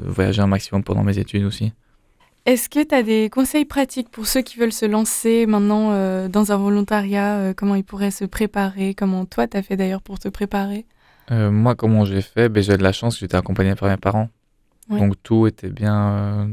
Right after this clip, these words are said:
Speaker 1: tout était bien carré, entre guillemets. Tout était bien préparé à l'avance. Donc je pense que mon tip principal, ce serait juste de bien se préparer à l'avance, d'avoir tout qui est bien en ordre, que ce soit même par rapport au passeport ou même par rapport à l'endroit où tu dois aller, et cetera. Comme ça, tu t'es,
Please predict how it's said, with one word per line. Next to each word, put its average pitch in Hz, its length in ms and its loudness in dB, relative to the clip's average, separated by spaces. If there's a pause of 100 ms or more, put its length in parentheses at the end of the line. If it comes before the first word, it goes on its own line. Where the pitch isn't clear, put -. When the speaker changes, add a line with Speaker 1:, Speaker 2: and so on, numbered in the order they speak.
(140)
Speaker 1:
tout 113 140 0
était 110 220 0
bien 107 180 4
carré, 110 300 0
entre 117 240 -2
guillemets. 110 360 2 (440)
Tout - 100 0
était 107 200 2
bien 104 140 4
préparé 101 300 -2
à 101 60 2
l'avance. 107 400 0 (220)
Donc 104 100 -2
je - 40 -12
pense 113 220 2
que 107 60 -4
mon 104 240 2
tip - 260 -14
principal, - 460 -2
ce 90 120 -6
serait 95 220 0
juste 95 160 -4
de 95 100 2
bien 95 200 0
se - 80 -10
préparer 98 340 -4
à 98 60 2
l'avance, 98 480 0 (640)
d'avoir 101 260 0
tout 110 140 0
qui 107 200 -2
est 104 60 2
bien 107 260 2
en 107 180 2
ordre, 110 380 2 (300)
que - 80 -20
ce - 60 -18
soit 101 100 4
même 98 80 2
par 98 100 0
rapport 101 220 0
au 98 40 2
passeport 104 480 0
ou 101 40 -4
même 101 220 2
par 98 140 -2
rapport 101 280 0
à - 20 2
l'endroit 98 300 2
où 107 60 0
tu - 120 -14
dois 101 160 0
aller, 101 160 2
et 107 80 -2
cetera. 104 440 0 (460)
Comme 104 140 0
ça, 113 140 2
tu 101 580 0
t'es, 95 420 -2